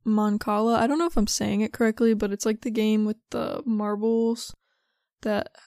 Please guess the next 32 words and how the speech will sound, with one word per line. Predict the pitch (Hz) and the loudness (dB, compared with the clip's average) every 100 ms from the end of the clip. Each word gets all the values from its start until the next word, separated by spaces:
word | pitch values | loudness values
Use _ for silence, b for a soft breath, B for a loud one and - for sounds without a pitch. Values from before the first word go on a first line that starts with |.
| _ | _
there's, | 226 214 | -6 -4
like, | 208 - | -6 0
holes | 233 233 233 | 4 6 6
in | 220 | 4
the | 214 | 2
wood, | 202 208 220 220 214 214 - | 0 0 2 2 0 -2 -6
and | - 220 202 | -8 -4 -4
you're | |
trying | 208 220 214 | -4 -2 -2
to | |
see | 220 220 | -2 -2
who | 220 | -2
can | 214 | 0
get | 214 208 | -2 -2
more | 202 202 202 202 | -2 -2 -2 -4
hole, | 226 208 202 - | -4 -4 -2 -4
or | 220 202 | -6 -2
more | 208 214 | -2 0
marbles | 202 202 202 202 | 0 0 -2 -2
on | 202 190 202 _ | -4 -4 -8 _
their | - 196 208 | -6 -4 -4
side. | - 196 202 214 _ _ _ _ _ _ _ _ _ - _ - | -4 -2 -2 -4 _ _ _ _ _ _ _ _ _ -20 _ -16
Um, | - - 320 247 - | -12 -12 -14 -16 -10
I | 233 | -6
don't | 220 - | -6 -6
know | - | -10
how | 254 | -10
to | - - | -10 -10
explain | - - - - | -10 -12 -12 -12
it. | - - _ _ _ _ _ _ _ | -14 -16 _ _ _ _ _ _ _
Uh, | 220 226 240 | -6 -6 -2
Scrabble. | - - 202 202 202 208 | -2 0 -2 0 0 -2